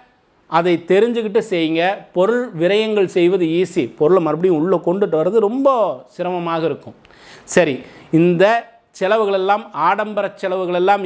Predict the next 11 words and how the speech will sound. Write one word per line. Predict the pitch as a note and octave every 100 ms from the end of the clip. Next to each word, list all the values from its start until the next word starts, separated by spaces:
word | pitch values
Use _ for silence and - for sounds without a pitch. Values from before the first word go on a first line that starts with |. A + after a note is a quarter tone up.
| F3+
ஏற்படக்கூடிய | F3+ F3+ E3+ - D#3+ D#3 D3
காலம், | D#3+ E3+ F#3 F#3+ - _ _ D3+
அதே | F#3 G#3 F#3+
போல | G3 C4 - D#3 F3
ஆடை | A3+ B3 C4 A3
ஆபரணமாகவும் | G#3+ A3 A3 G#3+ F#3+ F3 G3+ A3 G#3 D3 E3+ -
சேரக்கூடிய | F3+ F3+ F3 E3+ D#3+ D3+
காலம். | C#3+ A#2 - _ _ _ _ _ _ - - -
பொதுவாக | C#3 D#3 D#3+ E3+ C4 - - _ _ E3
உங்களுடைய | E3 E3+ D#3+ D3+
ராசிக்கு | E3 E3+ E3+ -